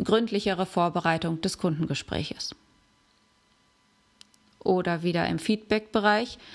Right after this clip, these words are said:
wo lagen denn Ihre Schwierigkeiten bei diesem Projekt?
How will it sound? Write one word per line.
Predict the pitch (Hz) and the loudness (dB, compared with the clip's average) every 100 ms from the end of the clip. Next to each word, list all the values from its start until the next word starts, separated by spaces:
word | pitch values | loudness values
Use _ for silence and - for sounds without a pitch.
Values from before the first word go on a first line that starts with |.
| - - | -20 -10
wo | - 185 214 | 0 2 4
lagen | 196 190 208 269 | 4 2 2 0
denn | 233 214 | -2 -2
Ihre | 208 202 | 0 -2
Schwierigkeiten | - 247 247 - 180 170 | 0 -2 -2 0 -2 0
bei | 165 | -2
diesem | 156 151 160 | -2 -2 -2
Projekt? | 160 170 170 269 - | 0 0 0 -4 -8